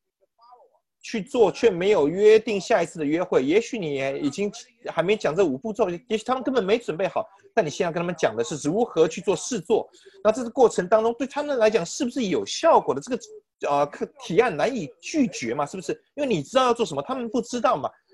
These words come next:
你就直接跟这些最顶尖的人认识了，然后他们能够创造这些结果，如果他们最终能够做到这些事情呢，就是有永续收入，就是大家都想要的东西，结果是不是？所以你了解我在说难以抗拒的提案是什么意思了吧？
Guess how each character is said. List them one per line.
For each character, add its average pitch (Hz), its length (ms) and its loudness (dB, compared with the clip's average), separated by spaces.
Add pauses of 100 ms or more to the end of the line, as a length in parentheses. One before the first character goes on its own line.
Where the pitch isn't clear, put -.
你 131 180 -6
就 233 200 -2
直 156 260 -8
接 233 240 0 (160)
跟 262 180 -2
这 247 140 -8
些 247 160 0
最 247 220 -2
顶 123 320 -8
尖 220 180 -4
的 220 80 6
人 165 240 2
认 220 240 0
识 240 220 -6
了， 196 180 4 (280)
然 196 80 2
后 202 60 2
他 247 80 0
们 233 120 -6
能 202 100 -4
够 226 100 4
创 240 220 -4
造 226 100 2
这 220 100 -2
些 240 60 0
结 180 260 -2
果， 175 200 2
如 208 140 -2
果 208 120 4
他 226 160 -2
们 233 80 -6
最 254 220 -4
终 240 240 0
能 208 220 -2
够 233 220 2 (440)
做 269 180 4
到 233 160 6
这 214 80 0
些 240 80 4
事 233 180 -6
情 165 160 -6
呢， 180 180 -4
就 226 100 2
是 196 120 0
有 175 140 4
永 160 180 2
续 214 180 -6
收 247 220 4
入， 240 60 -2
就 226 120 -6
是 214 80 -8
大 247 180 -2
家 240 160 2
都 247 180 0
想 160 260 -8
要 262 260 0
的 190 80 0
东 180 200 -2
西， - 120 -14
结 165 160 0
果 170 160 0
是 196 140 -4
不 190 60 -2
是？ 185 180 0 (460)
所 - 140 -2
以 226 140 -2
你 170 320 -8
了 190 220 4
解 208 180 4
我 147 140 4
在 185 100 0
说 190 240 0
难 170 360 2
以 143 200 -4
抗 190 240 -2
拒 170 80 -2
的 151 60 -2
提 127 280 -4
案 185 120 0
是 151 100 -12
什 135 120 -8
么 117 80 -10
意 139 80 -6
思 139 160 -6
了 110 60 -2
吧？ 107 120 -2